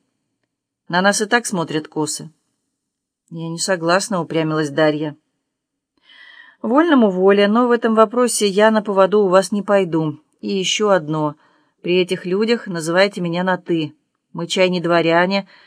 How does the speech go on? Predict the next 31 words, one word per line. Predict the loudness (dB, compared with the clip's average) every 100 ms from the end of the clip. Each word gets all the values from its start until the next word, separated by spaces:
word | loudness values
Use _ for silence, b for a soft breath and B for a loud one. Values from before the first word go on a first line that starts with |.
| b
которые | -6 -2 0 0 0
в |
минуты | -4 -4 -6
близости | -4 -4 -4 -6 -8
соблюдали | -8 -6 -2 0 2 2
этикет | -2 -6 -4 -2 0
и |
общались | -2 -2 -2 -2 -4 b b
друг | -8 -6 -4
к |
другу | -4 -2
на | -2 0
"вы". | 0 -2 -4 _ _ _ _ _ _ _ _ _ _ _ _ _ _ _
Дарья | -8 -6 -4 -4
хотела | -6 -6 -4 -4
продолжить | -4 -4 -2 -4 -4 -8
дискуссию, | -10 -10 -10 -8 -4 -4 -6 B B
но | -8
тут | -6 -8 -10
в | -14
дверь | -6 -6
постучали, | -6 -10 -10 -6 -2 0 0
и | -2 -4 -6
в | -6
избу | -6 -4 -2
вошел | -2 -4 -6
уже | -6 -6
знакомый | -6 -6 -6 -6 -4
мужичок, | -4 -6 -6 -6 -6
которого | -6 -6 -6
звали | -6 -4 -2 -2 -4